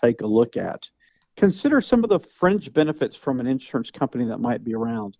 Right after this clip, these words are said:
Um, some of these insurance partners offer some really fantastic training. They offer, um, some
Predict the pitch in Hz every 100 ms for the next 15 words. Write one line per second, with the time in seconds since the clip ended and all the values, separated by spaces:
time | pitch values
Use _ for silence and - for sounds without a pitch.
0 | _ _ _ _ - 113 110 110 - -
1 | 147 151 151 139 131 135 135 135 131 -
2 | 135 135 131 120 127 135 - 123 127 131
3 | - 123 123 123 123 - _ - 127 123
4 | 101 110 _ _ _ _ _ _ - 127
5 | 123 120 123 139 120 - 117 113 113 110
6 | 117 _ _ _ _ - - 139 123 120
7 | 113